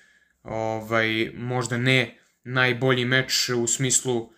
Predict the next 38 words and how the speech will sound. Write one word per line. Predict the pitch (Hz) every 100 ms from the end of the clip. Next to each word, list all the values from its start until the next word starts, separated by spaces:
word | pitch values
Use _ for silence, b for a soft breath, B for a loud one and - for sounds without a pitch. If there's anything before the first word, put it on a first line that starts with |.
| b
šta | - 135
smo | 120 127
mi | 131 127
to | 135
očekivali | 127 - - 127 131 131 117
od | 117
njega, | 117 113
kao | 110 113
da | 113
bude | 110 117 113
nešto | 113 113 120
asertivniji, | - 120 - 120 117 120
agresivniji, | 107 110 - 123 123 131 120
ali, | 113 110 107 104 b b b b -
e, | 110 113 113
mislim | 110 - 113
da |
je | 110
Ankalaev | 107 110 110 104
prosto | 110 - - 110 101
malo | 110 110 110
bolji | 113 113 101
borac | 104 101 101 101
od |
Rakića, | 107 107 - 107 - 104
a | 104 101 B B B B
kad | - 117
ste | 123
malo | 120 113
lošiji | 110 110 - 110
od |
Ankalajeva, | 107 104 107 107 107 104
mislim | 101 98 - 101
da |
je | 98
to | - 104 98 101 _ _ -
dobra | 139 147 131
stvar | 120 135 120